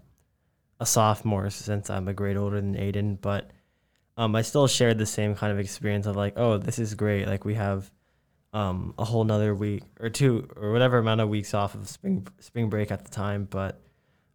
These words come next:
um, eventually it became something that we were all like, "Yeah, I kinda wish I could be back in person, seeing my friends." And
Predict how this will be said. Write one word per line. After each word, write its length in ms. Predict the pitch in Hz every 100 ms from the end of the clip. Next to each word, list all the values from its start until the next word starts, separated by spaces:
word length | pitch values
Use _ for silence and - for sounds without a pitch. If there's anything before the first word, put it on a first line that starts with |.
| _ -
um, 580 | 95 90 87 90 90 - _
eventually 480 | 113 127 135 - 117
it 60 | 104
became 380 | 107 - 113 107
something 440 | 113 101 107 104
that 260 | 98 98 98
we 80 |
were 120 | 101 95
all 220 | 98 101
like, 320 | 98 98 - - _ _ _ _ _ _ _ _ -
"Yeah, 220 | 107 101
I 40 |
kinda 220 | 110 160
wish 240 | 143 127 123
I 140 | 107
could 160 | 101 101
be 140 | 104
back 220 | 98 98
in 120 | 107 98
person, 480 | 95 98 98 95
seeing 240 | 92 101 92
my 120 | 92
friends." 460 | 90 95 92 92 95
And 260 | 95 95